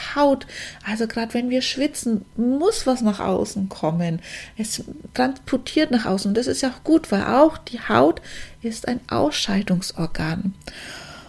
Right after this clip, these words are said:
Und dieser Austausch im Kontakt mit der Umwelt, das ist, äh, kann man auch noch mal sehr schön mit verwenden, grad wenn ich an den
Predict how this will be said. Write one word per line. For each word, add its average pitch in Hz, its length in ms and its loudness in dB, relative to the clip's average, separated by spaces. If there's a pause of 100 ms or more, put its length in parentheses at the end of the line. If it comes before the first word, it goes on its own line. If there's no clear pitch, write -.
(120)
Und 214 400 8 (340)
dieser 240 300 2 (100)
Austausch 247 920 4
im 226 200 2
Kontakt 226 600 -2
mit 254 140 4
der 240 100 4
Umwelt, 240 400 2
das 220 160 -2
ist, - 460 -4
äh, 220 160 -4
kann 240 180 -4
man 247 160 4
auch 220 220 -2
noch 226 180 -4
mal 226 160 4 (400)
sehr 262 440 8
schön 277 580 8 (1040)
mit 220 280 2
verwenden, 226 1000 4
grad 202 480 0
wenn 180 280 4
ich 170 180 -2
an 175 80 0
den 165 560 0